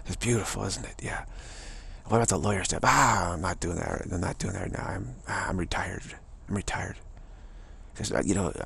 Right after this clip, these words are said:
if I get called back to action, uh, you know, I'll do it. But right now, I'm, I'm retired. This is a good way to look at it, too. A reduced intensity zone.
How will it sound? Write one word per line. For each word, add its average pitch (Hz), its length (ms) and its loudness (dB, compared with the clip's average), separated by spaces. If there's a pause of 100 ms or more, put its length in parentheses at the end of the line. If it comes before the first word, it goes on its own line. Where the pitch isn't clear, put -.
(100)
if - 160 0
I - 40 2
get - 200 2
called 156 260 8
back 135 240 2
to 120 80 4
action, 117 400 2
uh, 95 60 -2
you 98 120 -2
know, - 100 -4
I'll 90 120 0
do 95 220 0
it. - 160 -8
But 95 240 2
right 120 160 6
now, 104 180 2
I'm, 95 180 0
I'm 95 180 2
retired. 98 420 0 (520)
This 107 120 6
is 101 80 6
a 95 80 2
good 107 180 2
way 151 140 -2
to 95 40 -2
look 92 160 -4
at 85 140 -4
it, - 120 -8
too. 180 120 -2 (400)
A 90 80 0
reduced 92 320 4
intensity 87 480 2
zone. - 380 2